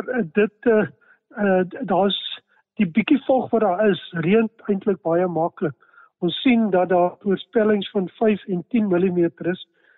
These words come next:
en dis 'n dertig, veertig millimeter wat plek, plek voorkom. So ja, dit is die tendens nou maar hierdie tyd van die jaar. So as ons kyk na die volgende week of so, is daar nog 'n klompie reën oor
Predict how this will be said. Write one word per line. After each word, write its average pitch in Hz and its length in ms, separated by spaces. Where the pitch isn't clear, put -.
en 170 160
dis 160 220
'n 170 180
dertig, 175 500
veertig 190 400
millimeter 165 580
wat 156 220
plek, 170 280
plek 160 260
voorkom. 156 440
So - 140
ja, 254 280
dit 208 260
is - 420
die 202 180
tendens 208 580
nou 226 120
maar 214 160
hierdie 180 300
tyd 202 260
van 208 120
die 180 140
jaar. 156 360
So 233 340
as - 260
ons 262 200
kyk 302 280
na 254 120
die 233 160
volgende 254 560
week 175 400
of 226 100
so, 254 300
is 180 80
daar 180 180
nog 180 240
'n 233 120
klompie 208 380
reën 208 320
oor 175 360